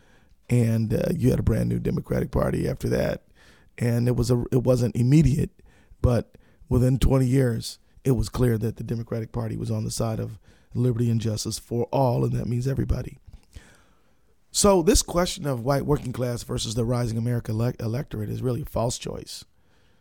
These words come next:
It's a false choice because, hey, who's to say Miss McGillicuddy is not a lesbian? She could be. Every single thing I said could still be true,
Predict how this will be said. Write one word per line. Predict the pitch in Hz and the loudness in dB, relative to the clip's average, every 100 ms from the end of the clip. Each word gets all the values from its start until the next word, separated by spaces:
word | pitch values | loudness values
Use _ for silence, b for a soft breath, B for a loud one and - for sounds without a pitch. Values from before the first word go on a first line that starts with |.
| _ | _
It's | - | -6
a | |
false | 131 123 - | -2 0 0
choice | 113 - | -4 0
because, | - 143 120 b b b b | 2 2 0 b b b b
hey, | 165 - - | 0 0 0
who's | 180 214 | 2 2
to | 180 | 0
say | - 165 | -2 0
Miss | 175 170 | 0 0
McGillicuddy | - 135 151 170 - 147 151 | -2 2 4 4 2 2 4
is | 131 | 4
not | 143 151 - | 2 2 4
a | |
lesbian? | 143 160 151 135 123 - - _ _ _ _ _ | 4 4 4 2 2 0 -6 _ _ _ _ _
She | - 147 | -6 0
could | 196 202 | 2 4
be. | 160 226 - b b b - | 4 0 -4 b b b 2
Every | 277 269 | 4 4
single | - 247 214 | 4 4 4
thing | 214 196 | 4 4
I | 185 | 4
said | 190 - 170 131 | 2 2 0 0
could | 131 | -4
still | - - - 208 | -2 -2 2 2
be | 180 170 | 4 -2
true, | - 113 - | -6 -8 -10